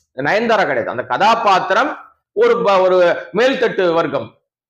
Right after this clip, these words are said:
அ, பிராமண பெண்ணா நடிச்சிருப்பாங்க. இந்த என்ன பெரிய விளக்கண்ண மேல்தட்டு, பிராமண பெண்ணா நடிச்சிருப்பாங்க. அந்த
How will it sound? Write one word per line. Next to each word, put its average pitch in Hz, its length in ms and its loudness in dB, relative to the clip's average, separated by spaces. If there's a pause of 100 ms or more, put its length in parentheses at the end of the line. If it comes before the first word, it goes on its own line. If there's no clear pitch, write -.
அ, 151 100 0
பிராமண 247 480 2
பெண்ணா 190 320 -2
நடிச்சிருப்பாங்க. 151 560 -4 (240)
இந்த 208 200 0
என்ன 226 180 0
பெரிய 208 240 2
விளக்கண்ண 185 380 0
மேல்தட்டு, 151 500 -4 (380)
பிராமண 240 400 2
பெண்ணா 185 240 0
நடிச்சிருப்பாங்க. 139 540 -4 (380)
அந்த 208 280 0